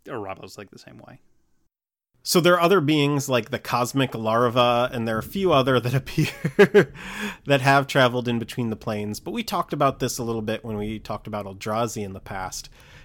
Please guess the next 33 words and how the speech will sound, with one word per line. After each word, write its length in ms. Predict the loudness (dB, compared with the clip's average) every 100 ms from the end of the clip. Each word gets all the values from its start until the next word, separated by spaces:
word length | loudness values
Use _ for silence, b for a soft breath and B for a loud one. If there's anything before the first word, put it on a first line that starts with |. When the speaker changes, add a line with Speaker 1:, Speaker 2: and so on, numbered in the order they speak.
| B
Speaker 2:
And 120 | -4
the 40 | -2
simple 320 | -2 -2 0
answer 360 | 0 0 -2
is 240 | 0 -2 -4
these 260 | -4 -4
were, 160 | -4 -6 _ -20 -20 -20 -16 -16 -14 -10
these 540 | 0 0 0 -2 -6
filled 560 | -4 0 2 2 -2 -2
that 260 | -2 -4 -6
cosmic 520 | -4 -4 -4 -6 -6
horror 420 | -6 -4 -2 -4
trope 460 | -6 -8 -6 -6 -8 b b b b -10
before 380 | -6 0 0 0
it 80 | -2
was 200 | -6 -6
solidified 920 | -6 -4 -4 -4 -2 0 0 -2 -6 -8
into 320 | -8 -6 -6
the 160 | -6
Eldrazi, 760 | -6 -8 -10 -8 -8 -6 -8 -10
so 300 | -10 -10 -6
I 140 | -4 -2
wouldn't 300 | 0 0 -2
expect 520 | -6 -8 -8 -8 -12
to 100 | -12
see 640 | -10 -6 -4 -4 -4 -8 b b b b b -18
very 520 | -6 -2 0 0 -2
many 280 | -2 -2 -4
more 500 | -4 -6 -4 -4 -6
of 220 | -8 -10
these 240 | -10 -10 -10
cosmic 560 | -8 -8 -6 -8 -8
larva 760 | -6 -4 -4 -4 -4 -4 -6